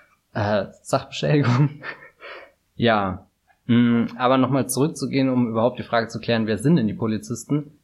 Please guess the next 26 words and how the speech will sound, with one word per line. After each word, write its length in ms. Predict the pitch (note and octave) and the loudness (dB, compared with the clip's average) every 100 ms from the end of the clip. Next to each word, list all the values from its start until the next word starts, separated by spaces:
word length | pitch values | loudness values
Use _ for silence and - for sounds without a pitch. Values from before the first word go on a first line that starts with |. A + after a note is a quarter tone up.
| _ | _
die 80 | B2 | -4
hier 100 | A#2+ | -4
Grenzüberschreitungen 840 | - B2 B2 A#2+ - A2+ A2+ A2+ G#2+ | -2 -2 -2 -2 0 0 0 0 0
machen? 240 | C3 E3 | 0 2
Das 100 | A2+ | 0
ist 40 | A#2+ | 0
nämlich 180 | A2+ | -2
schon 120 | A#2+ A#2 | -2 -4
mal 100 | A2 | -4
interessant. 520 | A2 G#2+ A2 C#3+ D3+ | -6 -4 0 0 2
Die 60 | |
nimmt 180 | A#2 C3 | 0 2
er 80 | C3 | 0
nämlich 240 | A#2 A2 - | -4 -4 -8
sich 180 | A#2 | -6
als 200 | G#2 G#2+ | -4 -6
Protagonisten 840 | - A2 G2 A2 A#2 E3 - G3+ E3 | -8 -8 -4 -2 0 0 0 0 0
und 120 | A2 | 0
da 80 | G#2+ | 0
lernen 240 | A2 A2 | 0 -2
wir 220 | A2 G#2 | -2 -2
eine 320 | A2 A2 G#2 | -2 -4 -4
Spezialeinheit 840 | A2 - - F#2 C3 D3 B2 C#3+ - | -10 -14 -6 -2 0 0 0 -2 0
kennen, 200 | C#3+ C3+ | 0 0
die 100 | A#2+ | -2
da 160 | A2+ | -4